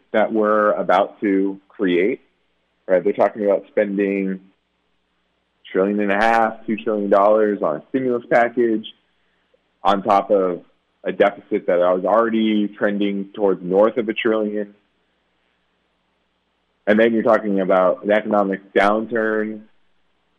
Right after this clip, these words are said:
as dramatic as oh eight or worse.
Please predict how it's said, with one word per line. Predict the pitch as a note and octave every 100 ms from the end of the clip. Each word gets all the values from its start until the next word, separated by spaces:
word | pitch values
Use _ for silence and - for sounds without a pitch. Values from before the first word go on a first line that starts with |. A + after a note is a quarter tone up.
| _ _ _ _ _ _
as | G#2+ G#2
dramatic | G2+ F#2+ F#2+ A2+ A#2 A#2
as | G#2+ G2 - - _ _ _ _ -
oh | A2 G#2+
eight | A2+
or | G#2 E2
worse. | E2+ G2 D3